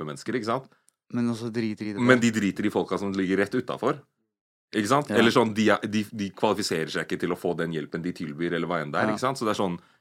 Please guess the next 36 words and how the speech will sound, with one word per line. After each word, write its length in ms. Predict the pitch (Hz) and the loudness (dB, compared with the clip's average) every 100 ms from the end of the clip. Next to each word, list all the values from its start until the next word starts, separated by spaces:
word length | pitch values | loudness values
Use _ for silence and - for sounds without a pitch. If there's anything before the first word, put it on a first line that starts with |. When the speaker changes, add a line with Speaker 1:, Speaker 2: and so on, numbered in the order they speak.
| _ | _
Speaker 1:
du 80 | 101 | -4
ser 220 | - 113 | 2 2
folk 260 | 110 98 85 | 4 0 2
som 240 | 107 104 - - | 0 -2 -8 -12
bokstavelig 460 | 90 98 107 92 | -8 -2 0 -2
talt 220 | 95 98 87 | 0 -2 0
har 120 | 92 | -2
valgt 280 | 85 90 - | 0 -2 -2
et 120 | 92 | -4
liv 260 | 87 95 104 | -2 -2 0
for 160 | 104 92 - | 0 0 0
å 80 | 101 | -2
hjelpe. 540 | 92 98 - _ 92 120 - _ _ _ _ | 2 0 0 _ -2 -2 -6 _ _ _ _
Hver 300 | 90 104 117 107 | 2 6 6 6
dag 220 | 98 110 | 2 4
går 160 | 98 - | 0 2
to 160 | 117 107 | 2 2
hundre 220 | 95 78 | 0 -2
av 60 | 73 | -2
dem 120 | 90 | -4
forbi 300 | 90 92 90 90 | -2 -2 -2 -2
på 140 | 92 | 0
vei 160 | 85 92 | 0 0
til 220 | - 87 | -2 -4
inngangsdøra 640 | 101 85 73 76 78 85 90 | -4 -4 -8 -4 -2 -2 2
på 40 | |
Speaker 2:
Ja. 160 | 113 90 | 4 4
Speaker 1:
jobben, 200 | 73 82 | 0 -4
liksom. 320 | 78 123 139 139 | 0 0 0 0
Speaker 2:
Ja. 160 | 110 104 | -2 0
Speaker 1:
Og 60 | |
så 80 | 104 | 0
sitter 280 | - 98 87 | -2 -2 -2
det 80 | 80 | -2
en 100 | 90 | -2
kar 340 | 85 80 82 | -2 -2 -4